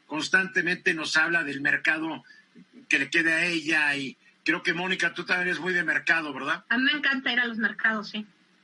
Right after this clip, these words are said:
Speaker 1: A mí me gustan también. Ahora ya con la pandemia yo soy el que hago el súper, porque antes no lo hacía. Ahora lo hago por internet.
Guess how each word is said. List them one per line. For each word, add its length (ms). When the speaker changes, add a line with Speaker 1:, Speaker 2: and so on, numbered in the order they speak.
Speaker 1:
A 80
mí 80
me 100
gustan 380
también. 500
Ahora 200
ya 240
con 140
la 120
pandemia 440
yo 160
soy 200
el 80
que 80
hago 400
el 140
súper, 460
porque 240
antes 160
no 100
lo 100
hacía. 340
Ahora 320
lo 120
hago 180
por 120
internet. 640